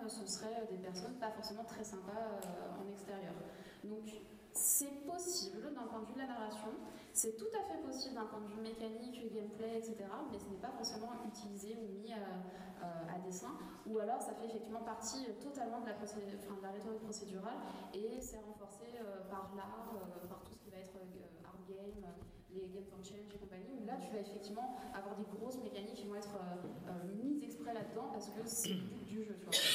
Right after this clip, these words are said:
Mais tu peux le faire de façon effectivement plus subtile, mais c'est pas forcément, euh, la tendance que tout le monde cherche à mettre en place.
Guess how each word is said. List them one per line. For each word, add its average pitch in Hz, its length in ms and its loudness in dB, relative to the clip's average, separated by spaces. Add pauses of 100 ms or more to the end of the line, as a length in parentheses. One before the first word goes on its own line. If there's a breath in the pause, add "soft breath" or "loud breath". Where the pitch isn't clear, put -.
(260 loud breath)
Mais 208 80 0
tu 214 120 -4
peux 220 80 2
le - 40 2
faire 359 160 4
de 294 80 2
façon 226 200 0 (120)
effectivement 226 320 -2
plus 240 80 -2
subtile, 277 560 -2
mais 247 160 -4
c'est 202 320 -8
pas 220 240 -6
forcément, 214 560 -4
euh, 190 160 -2
la 190 160 -6
tendance 196 400 -6
que 202 80 -6
tout 202 160 -8
le 196 160 -4
monde - 80 -10
cherche 196 240 6
à - 160 -6
mettre - 160 -12
en - 80 -12
place. - 160 -8